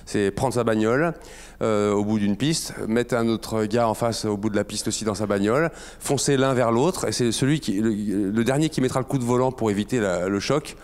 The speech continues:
qui sera considéré comme le plus courageux. Alors, vous voyez, le gain, il est facile, c'est, c'est,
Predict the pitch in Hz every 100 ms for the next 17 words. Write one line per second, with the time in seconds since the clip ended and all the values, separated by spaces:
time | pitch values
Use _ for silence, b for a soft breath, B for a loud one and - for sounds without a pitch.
0 | B - - - 123 120 107 123 127 110
1 | 104 123 - 117 107 95 98 B B B
2 | 113 127 117 117 139 127 98 117 107 165
3 | 135 113 95 101 98 - 90 87